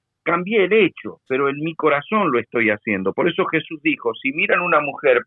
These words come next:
para codiciarla, diciendo, "Están pensando cualquier cosa para con ella", que no lo hagan no significa que el pecado no permanezca. Por eso Dios no vino a traer un cambio de conducta, sino un cambio de corazón. El reino es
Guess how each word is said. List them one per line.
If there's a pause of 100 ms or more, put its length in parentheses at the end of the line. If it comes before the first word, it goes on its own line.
para
codiciarla,
diciendo,
"Están
pensando
cualquier
cosa
para
con
ella", (640)
que
no
lo
hagan
no
significa
que
el
pecado
no
permanezca. (640)
Por
eso
Dios
no
vino
a
traer
un
cambio
de
conducta,
sino
un
cambio
de
corazón. (680)
El
reino
es